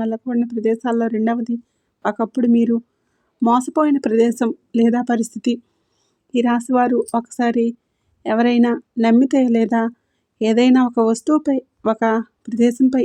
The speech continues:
ఇష్టాన్ని పెంచుకుంటే దాన్ని అంత సులభంగా వదులుకోలేరు. మీ మొండితనం లేదా స్థిరమైన స్వభావం కారణంగా ఒకానొక ప్రదేశంలో లేదా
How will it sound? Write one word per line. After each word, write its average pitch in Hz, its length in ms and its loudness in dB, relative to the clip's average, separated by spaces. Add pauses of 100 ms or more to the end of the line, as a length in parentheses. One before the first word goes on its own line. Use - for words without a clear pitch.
(120)
ఇష్టాన్ని 233 380 -2
పెంచుకుంటే 240 500 -2
దాన్ని 220 360 -2 (180)
అంత 226 140 -2 (120)
సులభంగా 233 480 -2
వదులుకోలేరు. 226 640 0 (600)
మీ 240 140 4
మొండితనం 277 560 4
లేదా 247 300 0 (220)
స్థిరమైన 262 520 2 (100)
స్వభావం 240 440 2 (120)
కారణంగా 226 460 0 (680)
ఒకానొక 294 480 0
ప్రదేశంలో 240 580 0
లేదా 233 280 0